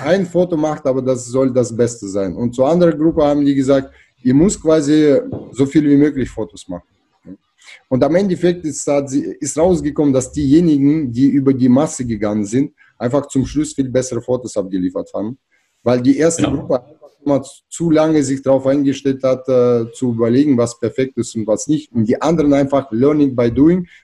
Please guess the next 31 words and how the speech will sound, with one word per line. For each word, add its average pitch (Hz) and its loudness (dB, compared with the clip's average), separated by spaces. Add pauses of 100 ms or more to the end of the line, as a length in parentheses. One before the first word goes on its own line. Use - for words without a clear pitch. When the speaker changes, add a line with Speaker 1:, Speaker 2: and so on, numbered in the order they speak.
Speaker 1:
durch 123 0
die 135 -2
Praxis 151 -4
haben 127 0
wir 127 0
einfach 123 -4
rausbekommen, 127 0
okay, 139 0
hier 131 -2
ist 120 -4
bessere 123 -2
Licht, 120 -2
hier 127 -2
ist 120 -6
schlechtere 120 -4
Licht, 117 0 (280)
hier 127 2
ist 135 -2
eine, 117 0 (320)
ähm, 107 0
äh, 101 -2
sollte 117 0
man 110 -2
Kamera 117 0
so 107 -2
halten 107 -2
und 98 -4
nicht 98 -6
anders. 123 2 (420)
Und, 143 -2
äh, 147 0